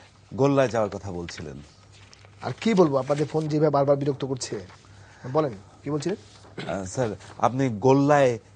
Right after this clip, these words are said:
Speaker 1: কিভাবে গেলেন, কখন গেলেন,
Speaker 2: না,
Speaker 1: কেন
Speaker 2: ব্যা-,
Speaker 1: গেলেন?
Speaker 2: ব্যাপারটা আমার এখনো স্পষ্ট মনে পড়ে, সেটা ছিল শুক্রবার। আমার পরিচিত, অপরিচিত, অর্ধপরিচিত সবাই আমাকে বলে, "তুই গোল্লায় যা।"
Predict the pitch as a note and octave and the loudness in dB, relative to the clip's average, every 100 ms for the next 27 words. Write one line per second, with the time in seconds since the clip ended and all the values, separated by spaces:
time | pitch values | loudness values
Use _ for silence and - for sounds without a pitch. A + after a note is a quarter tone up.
0 | - C#3 B2+ C3 C3 A#2 A2 A2 G#2 G#2+ | -4 0 0 2 0 0 0 -2 0 -2
1 | - A2 G2+ G2 G2 G2+ F2+ - F#3 G#3 | -2 -6 -4 -6 -6 -8 -10 4 4 4
2 | G3+ F#3+ F3 G#3 A3 A3+ G#3+ G3 A#3 G#3 | 0 2 2 4 2 4 4 2 -2 -4
3 | - - - - G#3 G#3 F#3+ D3 E3+ E3 | -10 -4 0 0 4 4 6 4 2 2
4 | E3 D#3 A3+ F#3 E3+ F#2+ D3 - - _ | 0 -2 -2 2 0 0 -8 -12 -20 _
5 | - D3+ F#3 F#3 - G3+ G3 F#3+ G3 F#3+ | -4 2 4 2 4 4 4 -2 2 2
6 | F#3+ _ _ _ - D#3 E3 E3+ D#3+ D#3+ | 0 _ _ _ 0 2 4 0 -4 -6
7 | E3 E3+ - - - B2+ D3+ C3+ G3 F#3+ | -6 -8 -10 -16 -8 4 4 4 0 0
8 | F#3 E3+ D3+ D3+ - _ _ - _ - | -2 -2 -6 -8 -8 _ _ -20 _ -20
9 | _ _ _ _ _ - G3 A3 B3 A3+ | _ _ _ _ _ 4 6 6 4 2
10 | A3 F#3 F3 C3 F#3 - _ _ _ - | 2 2 2 0 -2 -14 _ _ _ -20
11 | _ _ - - - _ _ - - G#3 | _ _ -20 -20 -20 _ _ -20 -8 -4
12 | F3+ G3+ D3 - | 2 2 2 -4